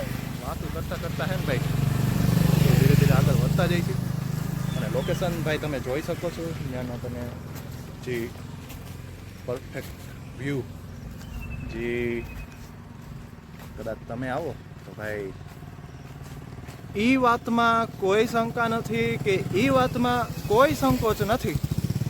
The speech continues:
કે ભાઈ તમે અહીંયા બે મિનિટ અથવા પાંચ મિનિટ ઊભા ન રહ્યો. ઈ લોકેશન છે ભાઈ. <laughs> બહુ મસ્ત છે ભાઈ, મજા આવી ગઈ. તો ભાઈ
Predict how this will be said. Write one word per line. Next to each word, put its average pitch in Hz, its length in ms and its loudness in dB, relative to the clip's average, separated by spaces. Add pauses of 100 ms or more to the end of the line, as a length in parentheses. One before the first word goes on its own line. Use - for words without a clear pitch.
(420)
કે 170 100 4
ભાઈ 156 500 4 (240)
તમે 240 220 2
અહીંયા 226 460 4
બે 208 240 4
મિનિટ 220 380 0
અથવા 185 260 -2
પાંચ 208 320 0
મિનિટ 208 340 -4
ઊભા 165 260 2
ન 139 80 0
રહ્યો. 113 280 -2 (1080)
ઈ 233 140 2
લોકેશન 147 500 2
છે 120 120 -4
ભાઈ. 104 180 -6 (300)
<laughs> - 880 -12
બહુ 127 140 -4
મસ્ત 117 400 -6
છે 113 140 -12
ભાઈ, 104 200 -14
મજા 117 300 -2
આવી 104 160 0
ગઈ. 110 160 -8 (960)
તો 117 80 -12
ભાઈ 131 580 0